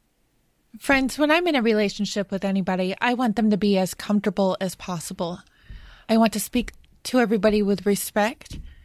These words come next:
and I want them to walk away from the conversations we have feeling better about themselves.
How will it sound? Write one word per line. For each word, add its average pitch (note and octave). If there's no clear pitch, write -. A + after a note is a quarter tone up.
and C4+
I C4+
want C4+
them D4+
to C4+
walk G#3
away G3+
from A3+
the G#3
conversations F#3+
we F#3+
have F3
feeling F#3
better F#3
about F3
themselves. F3